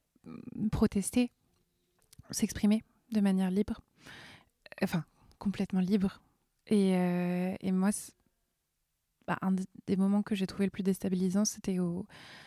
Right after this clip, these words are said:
quand on a fait le, le tour, en fait, les présentations des, des différentes, euh, enfin, de, de, de toutes celles qui étaient là, et on était nombreuses ce jour-là, je sais plus combien on était, mais seize, il me semble, quinze, seize. Et où, du coup, en fait, justement, euh, moi, ça m'a beaucoup marquée parce que chacune devait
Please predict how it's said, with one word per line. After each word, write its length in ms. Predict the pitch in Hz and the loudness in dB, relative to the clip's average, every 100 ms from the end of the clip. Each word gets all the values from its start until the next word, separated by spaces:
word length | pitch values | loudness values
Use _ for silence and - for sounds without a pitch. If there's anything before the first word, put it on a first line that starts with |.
| - - - - - | -20 -20 -20 -20 -20
quand 180 | - 220 | 4 6
on 60 | 240 | 8
a 120 | 220 | 6
fait 180 | 208 240 | 4 0
le, 280 | 226 214 202 | 2 2 0
le 120 | 190 | -2
tour, 360 | - - 240 208 | -4 -2 0 0
en 80 | |
fait, 200 | 190 202 | 0 -2
les 80 | 208 | -4
présentations 640 | - 196 202 196 196 208 208 _ _ _ _ | -2 0 2 0 -2 -4 -6 _ _ _ _
des, 220 | 208 190 | -2 0
des 160 | 185 185 | -4 -8
différentes, 580 | 185 190 202 202 202 208 | -8 -6 -4 -2 -4 -4
euh, 380 | 196 180 175 175 | -6 -6 -8 -12
enfin, 160 | 185 | -12
de, 140 | 175 170 | -10 -10
de, 60 | |
de 500 | - - - _ _ - _ _ | -12 -20 -20 _ _ -20 _ _
toutes 220 | - 202 | -20 -14
celles 200 | - 190 | -12 -10
qui 180 | - 196 | -8 -8
étaient 200 | 180 175 | -6 -2
là, 240 | 185 262 | 2 4
et 80 | 226 | 4
on 120 | 180 | 4
était 260 | 170 - 175 | 0 0 2
nombreuses 440 | 170 170 175 247 | 2 2 2 0
ce 160 | - 247 | -2 -4
jour-là, 240 | 208 196 | -4 -4
je 80 | 285 | -6
sais 60 | - | -10
plus 100 | - | -4
combien 240 | 202 190 | 0 2
on 100 | 185 | 2
était, 240 | 180 170 233 | 0 0 0
mais 340 | 202 170 170 175 170 190 196 | 0 -2 -2 -4 -6 -10 -12
seize, 380 | - - 240 226 | -10 -2 -2 0
il 80 | 196 | -2
me 60 | |
semble, 260 | 202 226 226 | -2 -6 -6
quinze, 220 | 208 190 | -4 -6
seize. 340 | - 254 262 _ - - - - - - - | -8 -12 -12 _ -20 -18 -16 -16 -16 -20 -10
Et 160 | - 202 | 0 2
où, 120 | 180 | 2
du 160 | 175 175 | -4 -6
coup, 200 | - 262 | -2 2
en 120 | 233 | 2
fait, 280 | - 220 - | 2 -2 -2
justement, 520 | - - 190 196 226 | -4 -2 0 2 2
euh, 140 | 208 190 | 2 0
moi, 120 | 202 | -2
ça 160 | - | -2
m'a 140 | 185 175 | -2 -2
beaucoup 260 | 170 - | -4 -4
marquée 320 | 226 196 - - | -4 -4 -4 -4
parce 220 | 269 - | -2 -2
que 360 | 202 190 180 175 | -4 -2 -2 -4
chacune 400 | - 170 240 240 | -4 0 4 4
devait 260 | 220 196 | 4 2